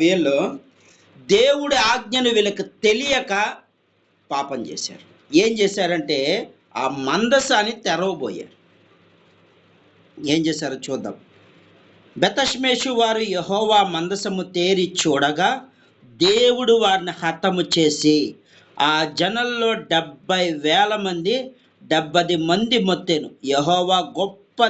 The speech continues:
దెబ్బతో అనేకులు మొత్తగా జనులు దుఃఖాకాంతులైపోయారు.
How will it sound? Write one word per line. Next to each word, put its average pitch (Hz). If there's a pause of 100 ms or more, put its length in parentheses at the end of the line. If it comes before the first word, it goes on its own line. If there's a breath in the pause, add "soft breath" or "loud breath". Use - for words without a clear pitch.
(120)
దెబ్బతో 175
అనేకులు 170 (140)
మొత్తగా 151 (720 loud breath)
జనులు 165
దుఃఖాకాంతులైపోయారు. 160